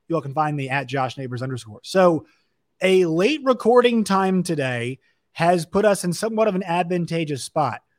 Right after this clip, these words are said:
Pete Thamel is tweeting about what's happening with the Mountain West Conference and with San Diego State. So the first reporting we got was on Friday,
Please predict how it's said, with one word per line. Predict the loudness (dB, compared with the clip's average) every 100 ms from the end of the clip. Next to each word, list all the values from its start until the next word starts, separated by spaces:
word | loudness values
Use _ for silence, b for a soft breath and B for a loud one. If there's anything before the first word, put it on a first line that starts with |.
| _ _ _ _ _ -6
Pete | -4 0
Thamel | 2 2 0 -6 _
is | -6 -6
tweeting | -6 -4 -2 2
about | 2 2
what's | 0 -2
happening | -2 -2 -4 -6 -8 -14 _ _ -8
with | -8 -4
the | -4
Mountain | -2 -2 -2
West | -2 -4 -6
Conference | -6 -6 -4 -4 -6 -14 _ _ -6
and | -2
with | -2 -4
San | -4 -2
Diego | 0 -2
State. | -2 -4 -4
So | -2 2 2 0 -10 _ _ -6
the | -6
first | -2 -2 -2
reporting | -4 0 0 0 -2
we | 0
got | 0 0 -2
was | -8 -6
on | -6 -6 -8
Friday, | -12 -6 -4 -2 -4 -6